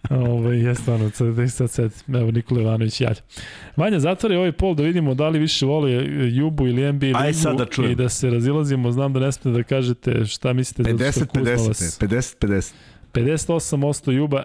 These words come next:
Speaker 1: N B A četrdeset jedan posto.
Speaker 2: Dobro, to je dobar procenat. To je vrlo blizu.
Speaker 1: Da. E, ništa.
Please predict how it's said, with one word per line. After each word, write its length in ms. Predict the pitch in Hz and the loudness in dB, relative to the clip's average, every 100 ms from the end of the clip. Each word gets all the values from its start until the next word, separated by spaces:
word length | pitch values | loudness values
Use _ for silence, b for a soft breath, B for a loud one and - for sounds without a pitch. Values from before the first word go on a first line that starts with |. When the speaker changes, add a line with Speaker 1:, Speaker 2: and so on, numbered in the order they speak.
| - | -2
Speaker 1:
N 220 | 131 131 | -2 2
B 60 | 127 | 2
A 140 | 127 | 0
četrdeset 400 | - 123 117 - | 0 -4 -4 -2
jedan 160 | 117 113 | 0 0
posto. 300 | 117 110 76 | -2 -2 -2
Speaker 2:
Dobro, 260 | 80 76 | -2 -4
to 120 | - 87 | -2 0
je 60 | |
dobar 220 | 87 85 | 2 0
procenat. 420 | - 90 - 80 - | -2 -4 -2 -4 -2
To 100 | 127 | 0
je 60 | |
vrlo 200 | 107 98 | 2 0
blizu. 360 | 90 90 85 - | 0 -2 -2 -2
Speaker 1:
Da. 460 | 123 120 120 113 120 - - | 0 2 0 0 -2 -8 -4
E, 40 | 123 117 117 117 117 117 117 117 117 113 127 160 - | 0 0 0 0 0 0 0 0 0 0 -2 -6 -2
ništa. 380 | 185 - - | 0 -2 -4